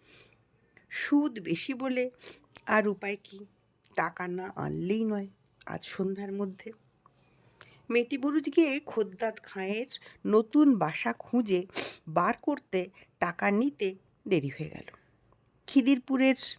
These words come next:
কাটিগঙ্গা পার হয়ে এসে ট্রাম ধরবে হন হন করে হেঁটে হেঁটে আসছে। এমন সময় একজন লোক তাকে ডেকে বললে, "এ, এ, এ সাহেব, ইধা-, ইধার শুনিয়ে তো যারা।"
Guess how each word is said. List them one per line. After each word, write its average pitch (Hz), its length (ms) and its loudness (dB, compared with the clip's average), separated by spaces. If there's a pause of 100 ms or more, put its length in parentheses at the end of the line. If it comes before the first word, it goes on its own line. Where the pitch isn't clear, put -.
(600)
কাটিগঙ্গা 208 840 -2 (360)
পার 214 280 0
হয়ে 220 320 4
এসে 359 240 0
ট্রাম 185 320 -2
ধরবে 180 320 -2
হন 175 340 -4
হন 190 200 2
করে 190 180 -4
হেঁটে 151 300 -8
হেঁটে 185 260 -6
আসছে। - 420 -10 (580)
এমন 277 180 4
সময় 277 360 2 (280)
একজন 196 380 -2
লোক 214 380 4 (260)
তাকে 233 240 0
ডেকে 202 300 0
বললে, 185 360 2 (280)
"এ, 233 80 6
এ, 233 480 8
এ 294 40 4
সাহেব, 285 640 6
ইধা-, 254 320 2
ইধার 277 240 6
শুনিয়ে 294 380 4
তো 302 180 2
যারা।" 311 480 8